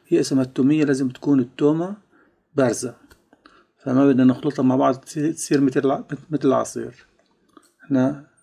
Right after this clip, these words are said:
نفضل انه تكون توم بارز، طعم بارز. هذه هي، وهي بتتحمل حرارة عشان موجود فيها النشا، بتتحمل حرارة، بتصير مثل الجبن.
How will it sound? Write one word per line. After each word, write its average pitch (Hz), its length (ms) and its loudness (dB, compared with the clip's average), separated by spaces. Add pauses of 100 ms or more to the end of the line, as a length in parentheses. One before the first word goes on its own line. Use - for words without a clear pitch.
نفضل 139 340 -6
انه 139 100 -4
تكون 139 440 -2 (360)
توم 131 360 0 (280)
بارز، 117 420 -10 (920)
طعم 123 240 -2
بارز. 117 500 -10 (1200)
هذه 127 240 -6
هي، 123 280 -10 (1300)
وهي 151 120 4
بتتحمل 143 400 0
حرارة 139 560 0 (440)
عشان 143 240 0
موجود 131 320 2
فيها 139 200 0
النشا، 135 380 2
بتتحمل 135 460 -2
حرارة، 147 580 -4 (260)
بتصير 143 280 -4
مثل 156 380 0 (340)
الجبن. 120 440 -4